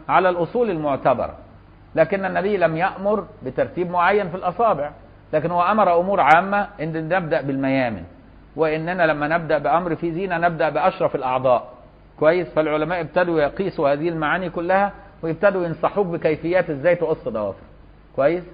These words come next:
عشان ما تقوليش إيه الدليل بتاعهم، دليل عام.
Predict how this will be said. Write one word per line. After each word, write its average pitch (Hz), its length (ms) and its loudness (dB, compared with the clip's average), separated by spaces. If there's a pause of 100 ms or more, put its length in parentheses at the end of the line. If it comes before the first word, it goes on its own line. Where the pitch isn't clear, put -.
(180)
عشان 139 200 -4
ما 175 100 -2
تقوليش 185 360 -4 (220)
إيه 226 100 6
الدليل 185 520 0
بتاعهم، 139 460 -2
دليل 208 220 -2
عام. 196 320 2